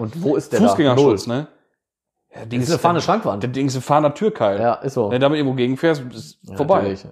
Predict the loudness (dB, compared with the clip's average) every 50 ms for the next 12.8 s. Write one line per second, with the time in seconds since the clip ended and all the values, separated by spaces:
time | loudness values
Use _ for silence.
0 | -8 -6 -2 0 0 0 0 -2 -4 -4 -2 -2 0 0 -2 -4 -8 -18 -20 _
1 | _ -4 -4 0 2 4 4 4 4 4 2 2 0 0 0 2 2 2 2 0
2 | -4 -6 -4 -2 0 0 0 0 -2 -6 -6 -4 -2 2 2 2 0 -2 -8 -8
3 | -6 -6 -6 -6 -10 -20 _ _ _ -10 -10 -8 -2 0 2 2 2 0 -6 -20
4 | _ _ _ -4 -2 -2 -2 -2 -4 -12 -20 _ _ _ -8 -4 -2 -2 -2 0
5 | 0 0 4 4 4 4 2 0 -6 -14 -14 -10 -4 2 4 4 4 4 0 0
6 | -2 -2 -2 -2 -2 -4 -8 -10 -12 -12 -10 -10 -10 -10 -10 -8 -6 -4 -4 -4
7 | -4 -4 -4 -4 -4 -4 -2 -2 -2 0 2 0 0 0 -2 -4 -2 0 -2 -2
8 | -2 -4 -8 -6 -4 -2 -2 -4 -4 -10 -14 -12 -8 -4 0 0 0 0 0 -2
9 | 0 0 -2 -4 -6 -8 -8 -4 -2 0 4 4 2 4 2 0 4 4 4 4
10 | 4 4 4 2 2 4 2 2 0 2 2 4 6 4 4 4 -2 -8 -20 -20
11 | _ -20 -20 -20 -20 _ _ _ -8 -2 0 0 0 2 2 0 2 2 2 2
12 | 2 0 0 0 -2 0 0 0 0 0 -2 -6 -8 -12 -14